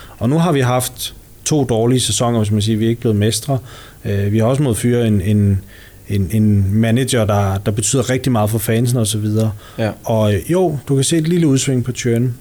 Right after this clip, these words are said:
Speaker 1: men kigger du over det samlede år, altså, så er det kommer om at køre over et vejhumpel eller et eller andet, ikke? Så
Speaker 2: Et lille skulp, ja.
Speaker 1: et lille, lille bitte skulp i, i en meget, meget stor balje, øh,
Speaker 2: Ja,
Speaker 1: så
Speaker 2: ja,
Speaker 1: det
Speaker 2: ja.
Speaker 1: er ikke rigtig noget. Der, så alle, mange af de der bekymringer, der måske også både ved mange andre,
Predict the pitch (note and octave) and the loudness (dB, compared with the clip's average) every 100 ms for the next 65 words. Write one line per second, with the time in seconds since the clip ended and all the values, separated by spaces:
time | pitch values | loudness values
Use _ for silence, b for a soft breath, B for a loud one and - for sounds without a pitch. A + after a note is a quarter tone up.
0 | - A#2+ A2+ G#2+ C#3 C3+ B2+ A#2 G#2+ G#2 | -4 0 0 2 2 2 2 2 2 0
1 | A#2+ B2 D3 C3 A#2+ G#2+ G2+ - - - | 0 0 2 2 2 0 -2 -12 -20 -20
2 | - - - - - - - G#2+ G#2 B2 | -20 -20 -20 -20 -18 -10 -4 -4 -2 -2
3 | A#2 B2+ G#2+ G#2 F#2+ G#2 G#2+ G2+ A2+ G#2+ | -2 0 2 2 0 0 -2 -2 0 0
4 | G#2+ G2+ F#2+ G#2+ A2 G#2 G2 G2 G2 G#2 | 0 0 0 0 0 -2 -4 -4 -4 -4
5 | G#2 B2+ - A#2+ G2 A2 G#2+ - A2 - | -4 -4 -4 -4 -2 -2 -4 -4 -6 -6
6 | - - A2 - B2 D#3 F#3 G#3+ G#3 D#3+ | -10 -6 -6 -6 -4 0 2 2 2 0
7 | E3+ D#3+ - D#3+ D3 B2 B2 A#2+ A2+ A2 | 0 0 0 2 2 0 0 2 2 0
8 | G#2 A#2+ A#2+ B2+ B2+ A#2+ - B2+ A#2 A2+ | -2 0 0 2 2 0 0 0 0 2
9 | A2 B2+ A#2+ A#2+ A2 G#2 G2+ F#2+ - A#2+ | 2 2 0 -2 0 0 0 -2 -2 -2
10 | A#2+ G2 A#2 - D3 C#3+ B2 A#2 A#2 A#2 | -2 -2 -4 -2 0 2 0 -2 0 0
11 | A2 A2+ A#2+ A#2 A2 - C3+ D#3 C#3+ C#3+ | 2 2 2 0 0 0 2 2 2 0
12 | D#3+ D3+ D3 B2 D#3 D#3+ C3 A2+ A2+ A#2 | 0 0 0 0 0 0 2 2 2 2
13 | A#2 B2+ B2 - B2 A#2+ A2 G#2+ G2+ E3 | 0 0 0 0 2 2 2 2 2 2
14 | G3+ | 0